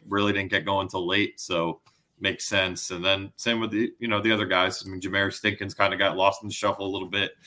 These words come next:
uh, on the interior D line. Uh, Bingham was hurt all this year, was a red shirt last year. Um,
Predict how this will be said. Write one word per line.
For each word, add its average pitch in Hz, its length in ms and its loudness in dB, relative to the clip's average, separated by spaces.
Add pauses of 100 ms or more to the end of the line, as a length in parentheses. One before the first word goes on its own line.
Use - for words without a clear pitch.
(480)
uh, 92 360 6
on 107 120 0
the 95 80 -2
interior 95 440 2
D 98 140 0
line. 95 440 2 (300)
Uh, 82 220 4 (100)
Bingham 98 540 -2
was 98 180 -8
hurt 107 180 4
all 98 160 6
this 95 240 -2
year, 98 400 0
was 90 160 -6
a 87 60 -4
red 90 200 0
shirt 95 280 -4
last 90 340 0
year. 92 300 0 (520)
Um, 82 580 2